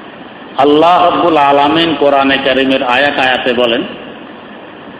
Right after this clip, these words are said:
"ও মুসলমানেরা, তোমাদের মাওলাকে?" তো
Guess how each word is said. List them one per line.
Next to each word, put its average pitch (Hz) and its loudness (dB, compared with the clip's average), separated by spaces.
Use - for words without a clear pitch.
"ও 147 4
মুসলমানেরা, 143 2
তোমাদের 135 2
মাওলাকে?" 123 2
তো 117 0